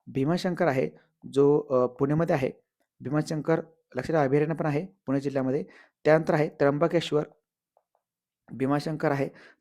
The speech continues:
त्र्यंबकेश्वर तर नाशिक जिल्ह्यामध्ये. परळी वैजनाथ आहे,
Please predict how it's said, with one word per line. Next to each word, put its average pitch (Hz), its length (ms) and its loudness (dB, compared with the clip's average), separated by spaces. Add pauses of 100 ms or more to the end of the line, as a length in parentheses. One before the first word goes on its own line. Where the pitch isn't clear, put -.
त्र्यंबकेश्वर 156 600 0
तर 170 60 4
नाशिक 123 460 -4
जिल्ह्यामध्ये. 143 520 -2 (460)
परळी 156 260 6
वैजनाथ 165 440 2
आहे, 131 180 -2